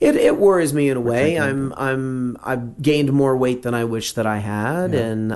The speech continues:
Speaker 1: I find myself, uh, like,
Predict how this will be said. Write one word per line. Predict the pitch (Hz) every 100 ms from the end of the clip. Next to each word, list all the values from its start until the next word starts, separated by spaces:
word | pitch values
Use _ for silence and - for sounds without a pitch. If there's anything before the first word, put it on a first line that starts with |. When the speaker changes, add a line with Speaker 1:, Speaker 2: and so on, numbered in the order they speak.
| -
Speaker 1:
I | 113 117 113 110 107
find | - 113 117 113
myself, | 107 110 107 - 110 107 104 - - - -
uh, | 110 104 92 - - - - - - 50 50 50 - _
like, | - 143 131 127 123